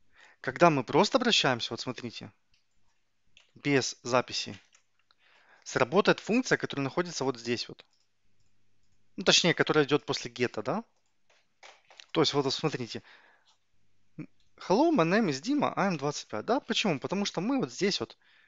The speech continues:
определили функцию и говорим, когда м-, кто-то будет пытаться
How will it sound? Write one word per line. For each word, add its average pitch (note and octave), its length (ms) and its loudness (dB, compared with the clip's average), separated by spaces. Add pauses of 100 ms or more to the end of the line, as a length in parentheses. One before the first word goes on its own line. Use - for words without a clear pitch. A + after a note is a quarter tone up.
(520)
определили F#3 480 -2
функцию E3 640 -6 (460)
и D#3 80 -6
говорим, F3 340 2
когда D#3+ 400 4
м-, C#3 160 -4 (340)
кто-то - 300 2
будет C3 480 -4
пытаться B2 520 0